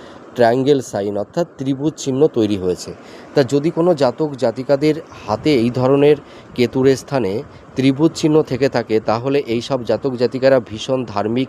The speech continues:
ন্যায়পরায়ণ, এরা মানে, আহ, সৎ, মানে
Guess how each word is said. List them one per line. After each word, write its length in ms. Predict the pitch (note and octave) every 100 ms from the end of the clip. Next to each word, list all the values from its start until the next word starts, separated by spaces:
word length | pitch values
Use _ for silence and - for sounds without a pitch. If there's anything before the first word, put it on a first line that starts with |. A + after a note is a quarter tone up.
| A2
ন্যায়পরায়ণ, 680 | G#2 A2 A2+ B2 B2+ C3 C3+ - - - - -
এরা 200 | A#2 B2+ C3 B2+
মানে, 360 | B2 G2+ A2 B2 B2+ - - -
আহ, 240 | A2+ A2
সৎ, 580 | A2 - - - B2 C3 - - - - - - - - - - -
মানে 420 | A2+ A#2 A#2+ A#2+